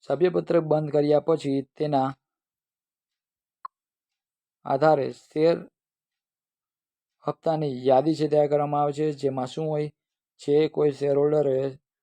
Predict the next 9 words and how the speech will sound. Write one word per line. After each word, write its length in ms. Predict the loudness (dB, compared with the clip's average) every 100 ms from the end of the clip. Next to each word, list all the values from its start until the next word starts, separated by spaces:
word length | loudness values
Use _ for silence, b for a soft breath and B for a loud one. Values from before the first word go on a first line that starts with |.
| _ -10
હપ્તો 240 | -8 -6
ભરવાનો 420 | -2 2 2 2 -2
હોય 240 | -6 -8 -10
એ 160 | -6 -4
સભ્યનું 580 | 0 0 0 -2 -2 -4
નામ 340 | -2 -2 -6 -18 _ _ _ _ -14
અને 140 | -12
એનું 160 | -10 -8
સરનામું, 600 | -4 -2 0 -2 -4